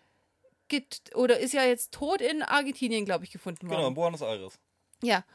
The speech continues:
Speaker 1: und
Speaker 2: Ja, äh,
Speaker 1: Da, da
Speaker 2: steht im
Speaker 1: möchte ich
Speaker 2: Verdacht, äh, äh, Mitglied einer Verbrecherorganisation gewesen zu sein. Auch ein
Speaker 1: Äh,
Speaker 2: relativ
Speaker 1: ja.
Speaker 2: ranghohes Mitglied.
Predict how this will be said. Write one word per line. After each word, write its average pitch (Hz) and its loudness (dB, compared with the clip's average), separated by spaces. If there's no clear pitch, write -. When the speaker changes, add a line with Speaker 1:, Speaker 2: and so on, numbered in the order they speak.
Speaker 1:
und 466 2
Speaker 2:
Ja, 147 0
äh, 156 2
Speaker 1:
Da, 285 4
da 320 6
Speaker 2:
steht 359 6
im 359 6
Speaker 1:
möchte 392 6
ich 185 6
Speaker 2:
Verdacht, 190 2
äh, 180 4
äh, - 0
Mitglied 170 -10
einer 156 -2
Verbrecherorganisation 110 -4
gewesen 101 -12
zu 95 -16
sein. 92 -8
Auch 202 0
ein 233 2
Speaker 1:
Äh, 240 2
Speaker 2:
relativ 170 2
Speaker 1:
ja. 131 0
Speaker 2:
ranghohes 131 -6
Mitglied. 104 -12